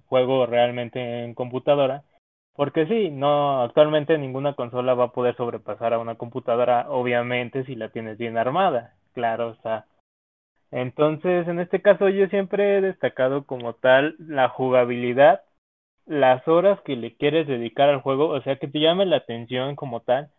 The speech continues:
porque puede ser un juego muy simple o tal vez, o tal vez mecánicas muy simples y nada complejas, pero si te mantiene entretenido por horas, no va a requerir de más cosas.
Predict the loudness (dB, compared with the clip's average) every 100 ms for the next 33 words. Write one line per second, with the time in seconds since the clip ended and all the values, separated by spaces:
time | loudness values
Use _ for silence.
0 | _ _ _ -2 -2 4 4 4 2 4
1 | 4 4 4 0 -2 -4 -4 -2 -2 0
2 | -2 0 0 0 0 4 2 2 -4 -6
3 | -2 -4 -4 -6 -6 -6 -8 -6 -6 -8
4 | -10 -10 -8 -4 -4 -4 -8 -10 -6 -2
5 | -2 -2 -6 -6 -6 -6 -8 -4 -2 -2
6 | -6 -4 -2 -2 -2 -2 -2 -2 -4 -4
7 | -6 -2 -2 -2 0 0 2 0 -2 _
8 | _ _ _ -2 4 6 4 2 -2 -2
9 | 0 0 -2 -2 -6 -4 -2 -4